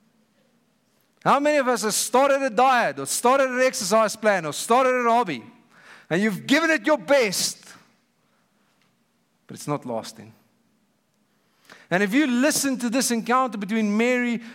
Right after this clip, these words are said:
and Martha and Jesus and you think, "I should try harder," you miss the message of Jesus. The better choice is not,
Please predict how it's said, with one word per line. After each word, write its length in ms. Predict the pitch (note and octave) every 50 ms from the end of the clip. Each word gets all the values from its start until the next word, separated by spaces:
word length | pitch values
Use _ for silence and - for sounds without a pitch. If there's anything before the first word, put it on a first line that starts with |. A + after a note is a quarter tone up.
| - -
and 180 | E3 E3 E3+ F3
Martha 440 | F#3+ G#3 A#3 A#3+ A#3 A3+ - A3+ A3
and 200 | G#3 G3 F#3+ D#3
Jesus 440 | C#3 G3+ B3+ B3 G#3 F#3 F3+ C#3
and 140 | E3 F3+ G3
you 120 | A#3 B3+ -
think, 580 | B3 - - C4+ B3+ G#3+ F3+ D#3+ - - - - - - - _ _ -
"I 400 | G#3+ G#3+ B3 B3 A#3+ A#3+ A3+ G#3+
should 580 | - - - - - A3 A3+ A3 A3 A3+ - - - - _ _ _
try 640 | - G3 A3+ A#3 A#3 A3+ G#3+ G#3+ G3+ G3 F#3 E3 - - - - _ _ _
harder," 680 | - C3 F#3 A3+ A#3+ A3+ G3 D#3 C3 A#2 G#2+ G2+ A2 G#2+ - _ _ _ _ _ _ _ _ _ _ _
you 160 | C3+ C3 C3
miss 500 | C#3+ D3+ F3+ G3+ G#3+ G3 - - - -
the 160 | - D#3 D3
message 960 | C#3+ C3+ C#3 C#3+ D#3+ D#3+ D#3 - - - A#2+ - - - - - - - - _ _ _ _ _ _ _
of 160 | - A#2 -
Jesus. 840 | - - B2 A2+ G#2 F#2+ - - - - - - - - - - - _ _ _ _ _ _ _ _ _ _ _ _ _ _ -
The 80 | C3+ D3
better 400 | B2+ A#2 A2+ F#3+ G3+ G#3 G3+ F3+
choice 460 | - - - G3+ F3 D#3 C#3+ C3+ -
is 140 | C3 - -
not, 280 | D#3 D#3+ D3+ D3 -